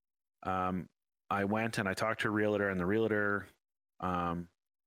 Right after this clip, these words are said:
for the house when we first started, where we wanted to, was, like, in February, we were like, "Okay, what can we actually try to get?"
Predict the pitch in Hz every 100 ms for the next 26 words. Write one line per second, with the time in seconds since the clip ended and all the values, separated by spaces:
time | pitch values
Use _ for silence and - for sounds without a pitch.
0 | _ _ _ - 98 98 135 117 - 92
1 | - 135 - 110 101 95 - 98 95 95
2 | 95 104 104 - 98 90 98 95 87 101
3 | 98 98 92 87 87 85 85 117 117 98
4 | 101 110 104 98 - 95 98 87 92 92